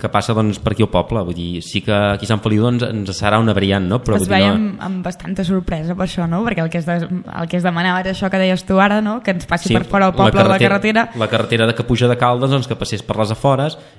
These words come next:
Speaker 1: i que el poble, doncs, fa-, la carretera del poble quedés com un carrer més tranquil, no?
Speaker 2: Se'ns ha enganxat amb, amb altres autopistes per fer un, bueno, una mena d'eix.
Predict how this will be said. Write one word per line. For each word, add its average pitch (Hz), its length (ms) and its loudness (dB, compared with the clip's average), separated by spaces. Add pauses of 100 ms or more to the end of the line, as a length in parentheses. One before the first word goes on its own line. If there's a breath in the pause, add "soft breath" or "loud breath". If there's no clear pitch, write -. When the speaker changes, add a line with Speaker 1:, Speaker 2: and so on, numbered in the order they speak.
(120 loud breath)
Speaker 1:
i 107 80 -4
que 107 140 -2
el 95 80 -10
poble, 104 260 0
doncs, 110 320 0
fa-, 107 160 2
la 104 140 0
carretera 98 260 -2
del 95 140 0
poble 101 180 -2
quedés 101 240 -2
com 104 160 2
un 101 140 2
carrer 98 420 2
més 95 160 -2
tranquil, 98 400 -2
no? 127 160 -2
Speaker 2:
Se'ns 196 240 -4
ha 196 80 0
enganxat 208 400 0
amb, 202 160 -2
amb 185 240 0
altres 170 160 -2
autopistes 185 720 -4
per 170 160 -8
fer 165 160 -6
un, 160 240 -6 (480)
bueno, 170 320 -4
una 175 220 0
mena 160 180 2
d'eix. 156 480 -2